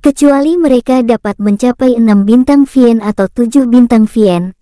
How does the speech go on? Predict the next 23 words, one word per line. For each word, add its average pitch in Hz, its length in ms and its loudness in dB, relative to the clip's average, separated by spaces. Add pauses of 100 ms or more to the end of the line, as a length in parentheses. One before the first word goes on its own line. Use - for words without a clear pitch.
(140)
pergi 269 400 -2
ke 254 80 -6
alam 196 320 -2
infernal 202 720 -2
adalah 185 400 -2
bentuk 240 480 -2
penderitaan. 190 1040 -2 (720)
Orang 277 400 2
tua 269 240 0
itu, 208 400 -8 (320)
di 233 160 0
kelompok 269 640 -2
Okerlun, 185 560 -4 (160)
adalah 254 400 -2
seorang 196 480 -4
ahli 262 480 -4
tertinggi. 185 720 -2 (800)
Dia 277 400 2
dapat 254 400 -4
menikmati 240 640 -2
hidup 233 400 -2
dan 233 320 0
bersantai. 185 800 -4